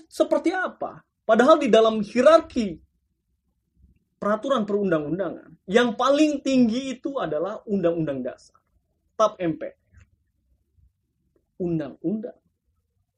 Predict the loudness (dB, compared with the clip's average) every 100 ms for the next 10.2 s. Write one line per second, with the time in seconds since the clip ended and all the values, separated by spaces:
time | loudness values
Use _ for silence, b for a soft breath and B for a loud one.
0 | -20 -14 -12 -12 -14 _ _ _ _ _
1 | _ _ _ _ _ _ _ _ _ -12
2 | -12 -12 -12 -12 -14 -14 -16 -20 _ -20
3 | -18 -18 -18 -18 -14 -12 -14 -16 _ _
4 | _ _ _ _ _ _ _ _ _ _
5 | -18 -16 -16 -16 -14 -14 -16 _ _ _
6 | _ _ _ _ _ _ _ _ _ -12
7 | -8 -10 -12 -18 -18 -20 _ _ _ _
8 | _ _ _ _ _ _ _ _ _ _
9 | _ _ _ _ _ -14 -14 -16 -18 -18
10 | -20